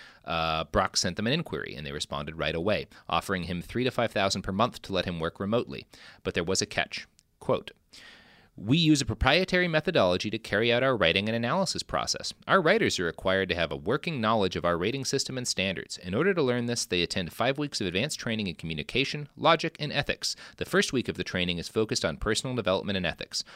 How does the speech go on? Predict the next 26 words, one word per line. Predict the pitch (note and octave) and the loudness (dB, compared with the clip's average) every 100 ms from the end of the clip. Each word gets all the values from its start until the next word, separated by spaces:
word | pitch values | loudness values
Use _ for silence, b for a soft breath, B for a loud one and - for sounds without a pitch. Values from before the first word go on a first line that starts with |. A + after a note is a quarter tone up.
| B | B
Our | D2+ | -8
analysts | C#2 A2+ C#3 C#3 - | 0 0 2 0 0
get | - - | -2 -4
to | F2+ | -6
deeply | B2 C#3 C#3+ B2+ | -4 -4 -2 0
explore | - - A#2 A2+ | -2 0 2 4
their | F#2+ | 2
belief | E2+ A#2 - | 2 0 0
systems | A#2 - A#2 | 0 0 -2
and | D#2 C#2+ | -4 0
gain | F2 A2 | 2 2
an | F#2 | 2
understanding | F#2+ B2+ - F#2 G#2 F#2+ | 0 -2 -2 0 0 -4
of | |
the | - | -8
human | - C3+ F3 A2+ | -8 -4 -4 0
mechanisms | C#3 E2+ D2 E2 D2+ | 0 0 -4 -4 -6
of | - | -10
perception | - - F3 - - | -6 0 0 0 -6
that | C2+ | -2
influence | A#2+ D#3+ F2 D2+ C#2+ | -2 -2 -6 -6 -6
our | B1+ | -8
communication | - D2 B2 E3 - A#2 B2+ | -10 -8 -6 -4 -4 -4 -6
and | C3 - | -8 -4
culture." | A2+ - A1 - B B B B B - | -4 -4 -8 -10 B B B B B 2
So, | D#3+ G#2+ | 4 4